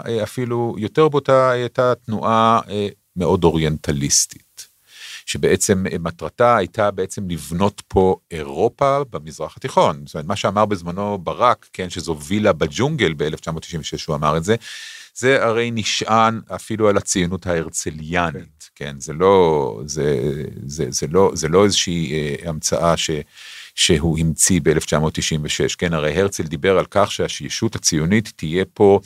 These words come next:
חיל חלוץ נגד הברבריות, כן, זה בעצם, תקרא את אלט נוילנד, כן, אתה רואה איזה,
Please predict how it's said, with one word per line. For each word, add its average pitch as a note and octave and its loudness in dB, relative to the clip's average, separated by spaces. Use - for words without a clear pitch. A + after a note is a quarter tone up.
חיל A#2 -2
חלוץ F#2+ -4
נגד F#2+ -2
הברבריות, D2 -4
כן, D2+ -8
זה F#2+ 4
בעצם, F2+ 0
תקרא - -4
את E2+ -8
אלט E2+ -4
נוילנד, F2 0
כן, D2 -8
אתה C#2+ -4
רואה D2+ 4
איזה, E2+ 2